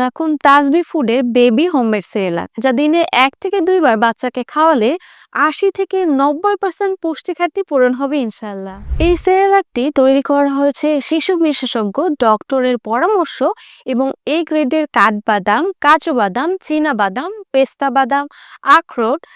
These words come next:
চার ধরনের চাল, চার ধরনের ডাল, কিশমিশ, সাবুদানা সহ আরও অনেক পুষ্টিকর উপাদান দিয়ে। এর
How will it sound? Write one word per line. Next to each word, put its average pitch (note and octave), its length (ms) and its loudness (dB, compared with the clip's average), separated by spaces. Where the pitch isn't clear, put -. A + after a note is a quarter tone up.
চার A#3 200 4
ধরনের B3+ 360 -4
চাল, A#3 260 2
চার A#3 160 2
ধরনের A#3+ 300 -4
ডাল, G#3+ 280 2
কিশমিশ, D#4 540 -2
সাবুদানা F#4+ 560 2
সহ D4 140 0
আরও E4 140 4
অনেক G4 160 -2
পুষ্টিকর D4 520 -4
উপাদান G#3 300 -2
দিয়ে। F#3 180 -8
এর C#4+ 180 2